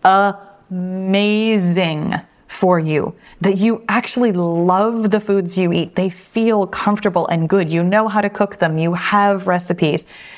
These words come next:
The way that you digest actually feels really good. You don't feel too full or too energetic or too lethargic or too anything. You actually feel really good in your body. Then you might want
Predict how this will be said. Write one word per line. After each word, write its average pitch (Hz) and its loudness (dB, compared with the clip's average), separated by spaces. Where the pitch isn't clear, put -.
The 214 2
way 220 0
that 220 0
you 208 2
digest 175 -2
actually 185 0
feels 190 -2
really 180 2
good. 170 -2
You 180 0
don't 190 0
feel 196 0
too 196 -2
full 202 0
or 180 0
too - 0
energetic 214 0
or 202 0
too 202 -2
lethargic 190 0
or 185 2
too 202 0
anything. 185 0
You 175 2
actually 202 -2
feel 180 -2
really 202 0
good 190 0
in 196 0
your 175 0
body. 190 0
Then 262 2
you 302 2
might 220 0
want 175 0